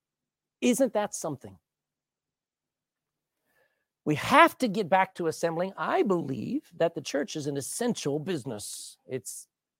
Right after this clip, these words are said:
my father's business, our father's business. So please keep praying against this disease. Pre-, please keep praying for our government, because we need to gather together. Just as he, he could not just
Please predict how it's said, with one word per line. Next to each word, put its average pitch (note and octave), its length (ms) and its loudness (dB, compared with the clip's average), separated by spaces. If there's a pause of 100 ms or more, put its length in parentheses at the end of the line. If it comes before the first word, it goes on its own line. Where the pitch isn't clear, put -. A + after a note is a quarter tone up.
(200)
my B2 80 -12
father's D3+ 500 2
business, G2 400 -10
our F#3+ 140 -2
father's A#2 420 -4
business. G#2 600 -14 (680)
So E3 240 6
please G#3 600 0
keep A#3 240 -2
praying F3+ 400 2
against F3+ 240 -2
this E3+ 160 -8
disease. G3 580 -6
Pre-, C#3+ 240 -8 (100)
please C3+ 380 -10 (160)
keep - 240 -12
praying G3 440 4
for E3+ 260 4
our D#3 160 4
government, F3+ 420 0 (1300)
because B2+ 220 -8
we E3+ 80 2
need F3 180 0
to D3+ 60 -6
gather D3+ 320 4
together. C#3 380 2
Just A3 380 2
as G#3+ 140 4
he, G#3 160 2
he A3+ 140 2
could E4+ 280 2
not B3 280 0
just - 420 2